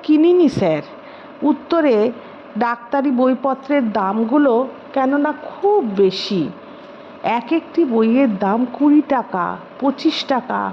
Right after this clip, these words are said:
পঞ্চাশ টাকা কিংবা তারও বেশি। মাঝে মাঝে তিনি মাকে চিঠি লেখেন, "মা, এই মাসে গোটা দুয়েক বই কিনতে হবে, এত টাকা দাম,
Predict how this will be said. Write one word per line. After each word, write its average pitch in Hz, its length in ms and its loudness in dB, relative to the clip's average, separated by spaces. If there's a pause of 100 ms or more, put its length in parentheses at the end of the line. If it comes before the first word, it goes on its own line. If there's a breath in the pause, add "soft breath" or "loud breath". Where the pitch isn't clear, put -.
(120)
পঞ্চাশ 294 540 -2
টাকা 233 400 -2
কিংবা 247 260 -2 (120)
তারও 240 380 0
বেশি। 190 520 -2 (580 loud breath)
মাঝে 220 340 -2
মাঝে 294 400 2
তিনি 269 180 0
মাকে 220 560 0
চিঠি 220 300 -2
লেখেন, 214 400 0
"মা, 208 380 0 (360 loud breath)
এই 269 240 4
মাসে 302 560 2
গোটা 233 340 -2
দুয়েক 247 460 0
বই 233 220 2
কিনতে 190 420 -2
হবে, 170 400 -2 (400 loud breath)
এত 220 460 -2
টাকা 277 280 -2
দাম, 175 460 -2